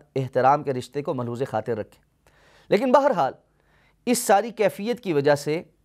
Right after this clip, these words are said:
जवान होते बेटों और बापों के दरमियान उमूमन एक कम्युनिकेशन गैप पैदा हो जाता है। बहुत ज़रूरत है कि इस कम्युनिकेशन गैप को दूर किया जाए, ख़त्म किया जाए और अपने बच्चों के साथ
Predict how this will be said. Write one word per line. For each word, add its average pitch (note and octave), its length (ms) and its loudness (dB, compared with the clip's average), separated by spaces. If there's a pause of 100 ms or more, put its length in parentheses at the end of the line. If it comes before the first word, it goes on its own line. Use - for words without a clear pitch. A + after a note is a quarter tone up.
(120)
जवान D#3 520 4
होते F3 360 -6
बेटों C3+ 540 0 (400)
और D#3+ 140 4
बापों D3+ 480 2
के F3 140 -6
दरमियान C3 500 2
उमूमन G3 560 -2
एक E3 180 -4
कम्युनिकेशन D#3 720 -4
गैप C#3 300 2
पैदा A#2+ 180 2
हो G#2+ 100 -2
जाता G2+ 280 -6
है। F#2+ 100 -14 (1120)
बहुत F3+ 380 2
ज़रूरत G#3 380 -2
है G#3+ 140 2
कि G#3+ 100 -4
इस G3+ 100 -4
कम्युनिकेशन F3+ 600 -6
गैप D3 280 4
को F3+ 100 -4
दूर C#3 240 -4
किया B2 220 -2
जाए, G#2+ 200 -4
ख़त्म E3+ 380 -4
किया A#2 180 -2
जाए G#2 180 -4
और - 180 0
अपने E3 200 0
बच्चों D3+ 300 -2
के F#3 120 -6
साथ D#3 240 2